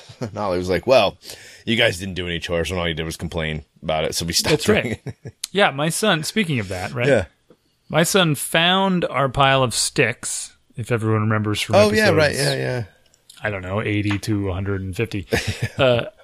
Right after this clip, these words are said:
Speaker 2: he found the pile of sticks and he came up to me in the living room with the, holding the pile of sticks. He says, "Dad, can we start up the stick program again?" And I looked right at him and said, "Wha-, what do you want from me?" <laughs> Like, what is it? What reward are you looking for? He's, I mean, they're so transparent. It's unbelievable.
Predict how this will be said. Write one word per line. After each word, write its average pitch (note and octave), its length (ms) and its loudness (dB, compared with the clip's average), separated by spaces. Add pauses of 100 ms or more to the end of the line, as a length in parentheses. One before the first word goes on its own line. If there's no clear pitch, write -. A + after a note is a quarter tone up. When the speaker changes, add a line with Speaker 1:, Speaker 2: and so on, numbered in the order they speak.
(920)
Speaker 2:
he C#3+ 200 2
found F3+ 280 4
the G#3+ 60 4
pile F#3 180 6
of D3 80 2
sticks C3+ 280 2
and C#3+ 100 0
he C3+ 60 0
came D3+ 260 -2
up D#3 120 0
to C3+ 80 -12
me C#3 60 2
in B2 80 2
the B2 60 4
living A#2 140 -2
room A2+ 160 2
with G#2+ 100 -2
the, A2 80 -8
holding B2 400 4
the G#2 60 -2
pile G2+ 240 0
of - 100 -4
sticks. - 240 -4
He A2+ 100 -4
says, F3+ 220 -4
"Dad, C#4 240 0
can - 120 -4
we F#4 100 6
start E4 340 2
up C4+ 140 -2
the - 60 -8
stick - 400 0
program B2+ 440 2
again?" B2+ 300 4
And B2+ 80 2
I A#2+ 60 4
looked C3+ 180 4
right C3 100 6
at B2+ 40 6
him A#2+ 80 2
and A2+ 80 2
said, A2 200 -2
"Wha-, G#2+ 380 0
what A2 120 2
do A2 60 2
you A2 80 0
want G#2+ 200 2
from G2 120 -4
me?" E2 160 -10
<laughs> - 60 -18 (1200)
Like, E3 260 6
what C#3 300 2
is D3+ 160 0
it? D#3 200 4 (600)
What C#3 160 2
reward C3 360 8
are B2 40 6
you A#2+ 120 4
looking B2 220 4
for? C3 60 -2
He's, D3 200 0
I - 40 0
mean, E3+ 120 4
they're F#3+ 80 4
so G3+ 180 2
transparent. E3 720 0
It's - 120 -4
unbelievable. A#2+ 600 -2